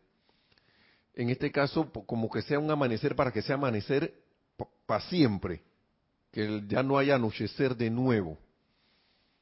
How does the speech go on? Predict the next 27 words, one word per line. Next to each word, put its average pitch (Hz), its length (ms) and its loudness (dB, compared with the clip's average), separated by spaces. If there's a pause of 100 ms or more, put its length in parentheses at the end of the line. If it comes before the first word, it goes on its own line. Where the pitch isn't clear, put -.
(2750)
Porque 113 260 -2
si 101 80 -6
ustedes 147 180 0
se 151 80 0
ponen 143 260 -2
a 117 60 2
ver, 131 160 4
amanecer 120 460 0
hay 135 80 -2
todos 147 220 0
los 131 120 -2
días. 120 280 -4 (880)
La 95 220 -6
tierra 120 460 -2 (360)
gira 123 420 -4 (220)
y 107 100 -6
amanece, 95 540 -4 (320)
y 95 120 -12
vuelve 113 320 2
la 90 120 0
luz. 90 300 -8 (460)
Atardece, 101 760 -2 (1040)
viene 110 240 0
la 113 80 2
oscuridad, 107 580 -2 (760)
y 101 80 -4
ahí 107 560 -4